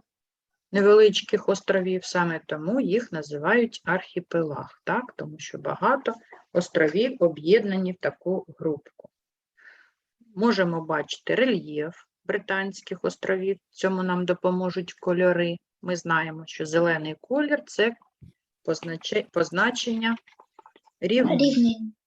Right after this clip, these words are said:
Speaker 1: Так, а коричневий — це позначення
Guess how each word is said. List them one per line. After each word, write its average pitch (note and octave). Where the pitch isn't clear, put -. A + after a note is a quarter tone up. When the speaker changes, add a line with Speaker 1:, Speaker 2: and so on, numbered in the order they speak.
Speaker 1:
Так, D3+
а F3+
коричневий — F3+
це G#3
позначення A3+